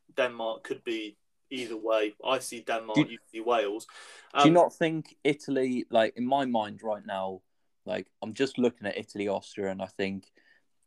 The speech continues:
Speaker 2: I could, I could still see him, like, not hammering Austria, but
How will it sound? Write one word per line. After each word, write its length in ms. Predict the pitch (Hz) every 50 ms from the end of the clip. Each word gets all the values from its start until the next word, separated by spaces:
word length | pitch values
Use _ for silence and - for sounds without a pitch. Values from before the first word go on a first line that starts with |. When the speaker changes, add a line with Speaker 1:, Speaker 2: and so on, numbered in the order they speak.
| _ _ _ _
Speaker 2:
I 100 | - -
could, 200 | - - 113 - - -
I 80 | 101 -
could 180 | - - 117
still 300 | - - - - 135 123
see 240 | - - - 117 107
him, 220 | 101 98 98 95 _ _ _ _ _ _ _ _ -
like, 240 | - 101 104 - _ _ _ _ -
not 180 | - - - - - - - -
hammering 540 | 139 131 123 117 104 98 104 104 104 101 101 -
Austria, 520 | - 107 107 - - - 104 98 87 98 98 -
but 260 | - 113 107 101 -